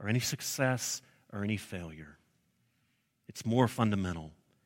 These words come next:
And it means that all of the barriers that separate people in the world into warring factions, they come down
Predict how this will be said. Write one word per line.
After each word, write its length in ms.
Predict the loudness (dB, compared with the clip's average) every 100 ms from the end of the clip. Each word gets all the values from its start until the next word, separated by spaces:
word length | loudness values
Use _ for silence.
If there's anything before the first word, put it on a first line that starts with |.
| _ _ _ 0
And 100 | 8
it 40 |
means 340 | 10 10 8 8
that 180 | 8 8
all 340 | 8 10 10 8
of 100 | 4
the 80 | 4
barriers 680 | 8 10 8 6 2 0 4
that 220 | 6 6
separate 520 | 4 4 6 4 4
people 340 | 4 2 2
in 100 | 2
the 80 | 2
world 520 | 2 4 6 4 0 -6
into 520 | -2 -2 0 -2 -2 -4 -16 _ -6
warring 380 | 4 6 8 6
factions, 640 | 2 -2 -2 -4 -4 0
they 120 | 4
come 560 | 4 4 6 8 8 6 -6 6
down 520 | 10 10 10 6 -2